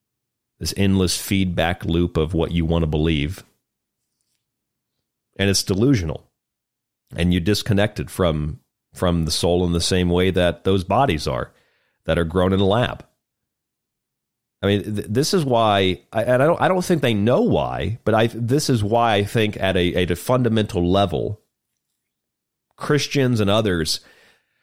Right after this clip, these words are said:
and I mean, I, I know a lot of people still hate Islam because of twenty years of propaganda, but Islam is not terrorism in Europe. Islam is not, you know,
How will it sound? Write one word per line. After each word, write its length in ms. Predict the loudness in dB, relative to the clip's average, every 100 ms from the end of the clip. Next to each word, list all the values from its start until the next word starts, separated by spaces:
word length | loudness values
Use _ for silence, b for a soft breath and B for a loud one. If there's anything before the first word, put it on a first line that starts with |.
| b
and 280 | -2 0 0
I 80 | 0
mean, 260 | 0 0 -4
I, 280 | -8 -2 0
I 20 |
know 160 | 2 2
a 0 |
lot 200 | 2 0
of 60 | 0
people 260 | -2 -2
still 280 | -4 0 0
hate 240 | 0 0
Islam 640 | 0 0 2 0 0 -2 -6
because 280 | -6 -2 -2
of 80 | -2
twenty 240 | -2 0 0
years 200 | 0 -2
of 60 |
propaganda, 720 | -2 -2 -2 -4 -2 0 0 -2 b b b
but 160 | 0
Islam 400 | 2 2 2 2
is 120 | 0 2
not 460 | 2 0 -2 _ _ _ _ _ _ _ _ _ -14 -14 _ _ -4
terrorism 800 | 0 2 2 0 0 -2 -2 -4
in 180 | -2 0
Europe. 420 | 0 -2 -6 -16 _ _ _ _ _ _
Islam 480 | -2 0 2 2 2
is 160 | 0 0
not, 460 | 0 0 -2 -6 _ _ _
you 100 | -6
know, 380 | -2 0 0 -4